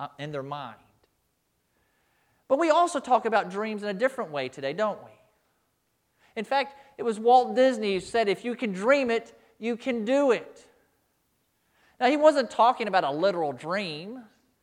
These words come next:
He wasn't saying if you had a dream about finding coins in the yard and you were picking them up, if you dreamed that, you can do it. Go out in your yard, you'll find the coins.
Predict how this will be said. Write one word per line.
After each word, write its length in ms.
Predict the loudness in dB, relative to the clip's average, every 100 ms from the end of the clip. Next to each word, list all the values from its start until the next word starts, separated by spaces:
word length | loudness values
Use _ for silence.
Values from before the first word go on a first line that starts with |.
| _ _ _ _ _ -6
He 60 |
wasn't 260 | -4 -4 -4
saying 260 | -2 0
if 120 | 0 -2
you 80 |
had 180 | 0 2
a 40 | 2
dream 440 | -2 -2 -2 0
about 240 | 2 2
finding 480 | 2 0 0 -4 -8
coins 640 | -6 -2 0 -2 -4 -10
in 80 | -10
the 100 | -6
yard 400 | 2 4 6 4
and 100 | 0
you 60 | -2
were 100 | -4
picking 360 | -4 -8 -8
them 120 | -6 -4
up, 140 | -4
if 140 | -4
you 100 | -6
dreamed 380 | -2 0 0 2
that, 120 | 0
you 120 | 0 -2
can 160 | 4
do 220 | 8 12
it. 120 | 10 8 -10 -20 -20 _ 2
Go 120 | 10
out 180 | 10 10
in 60 | 8
your 140 | 8
yard, 340 | 10 10 10
you'll 120 | 6 4
find 300 | 4 2 2
the 60 |
coins. 880 | 2 4 4 2 -2 -12 -20 -20